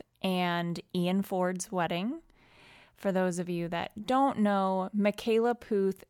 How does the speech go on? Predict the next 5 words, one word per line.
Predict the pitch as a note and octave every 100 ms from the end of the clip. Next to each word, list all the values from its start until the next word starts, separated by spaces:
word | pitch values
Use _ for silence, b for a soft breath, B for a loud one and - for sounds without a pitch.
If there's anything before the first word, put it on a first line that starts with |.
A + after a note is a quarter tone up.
| -
is | F#3+ F#3 F3
the | G3+
younger | F#3+ F3+ F3+ F3 F3+ F3+
sister | F#3 - E3+ - E3+ E3 E3 -
of | E3 D3+ D3+ D3+ D#3